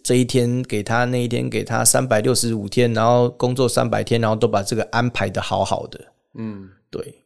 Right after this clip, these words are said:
Speaker 1: 然后甚至有的时候，比如说你必须要调整自己的时间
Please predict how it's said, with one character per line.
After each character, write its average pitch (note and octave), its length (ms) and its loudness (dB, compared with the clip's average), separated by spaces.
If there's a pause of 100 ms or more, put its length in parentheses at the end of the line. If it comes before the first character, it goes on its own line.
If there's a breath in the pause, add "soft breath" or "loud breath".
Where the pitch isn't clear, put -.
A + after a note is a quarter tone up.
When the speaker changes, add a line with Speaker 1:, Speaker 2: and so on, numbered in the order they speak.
(100)
Speaker 1:
然 C3 100 0
后 C#3 60 4
甚 C#3+ 200 2
至 C#3+ 120 -2
有 G#2+ 120 2
的 G2+ 80 -2
时 G2 140 0
候， A#2 80 6
比 G#2 140 -4
如 G2 120 -4
说 A2+ 460 4 (920 loud breath)
你 F#2+ 560 -4
必 C#3 100 0
须 C3 160 2
要 C3 120 6
调 G#2 220 0
整 G2 160 -4
自 G#2+ 140 -2
己 G2 100 -8
的 F2 120 -4
时 F#2+ 200 4
间 F#2+ 400 -4